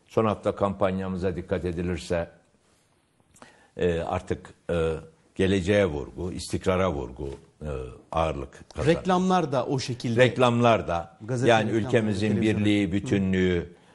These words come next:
Speaker 1: yani hem gazete reklamlarımız hem televizyonda zaten yetmiş kadar reklam filmimiz vardı. Hepsini geri çektik. İki tane var. O da Türkiye'nin geleceği, bir coşku, e, Türkiye'deki çok renklilik,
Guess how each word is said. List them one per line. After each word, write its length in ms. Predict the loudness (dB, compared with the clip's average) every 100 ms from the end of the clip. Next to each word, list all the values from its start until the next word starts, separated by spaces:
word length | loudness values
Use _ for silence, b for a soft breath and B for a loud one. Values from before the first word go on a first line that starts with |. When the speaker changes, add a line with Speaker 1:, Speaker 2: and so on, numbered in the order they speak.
| b
Speaker 1:
yani 220 | 4 4
hem 160 | 2 0
gazete 400 | 0 0 0 0
reklamlarımız 880 | 0 0 -2 0 2 0 -2 -6 -2
hem 120 | -2
televizyonda 1000 | 0 0 0 0 0 0 2 0 0 B B B 0
zaten 300 | 0 2 -2
yetmiş 440 | 0 0 -2 -4
kadar 320 | -2 0 0
reklam 420 | -2 -4 -2 -2 -2
filmimiz 520 | -4 -2 -4 -6 -4
vardı. 280 | -4 -2 -2
Hepsini 520 | -2 -4 -4 -4 -8 b b b 0
geri 260 | 2 2
çektik. 380 | -4 -8 -8 -6
İki 220 | -2 0
tane 360 | 0 -2 -4 -6
var. 160 | -4
O 120 | -2 -4
da 120 | -4
Türkiye'nin 640 | -6 -6 -4 -4 -2 -6 -8 B B B
geleceği, 680 | 0 2 0 -2 -6 -4 -6
bir 100 | 0
coşku, 600 | 2 2 -4 -8 -8 -10 b b b b
e, 320 | -2 -2 -2
Türkiye'deki 680 | -4 -4 2 0 0 -6 0
çok 280 | 0 0 -4
renklilik, 460 | -4 -6 -12 -14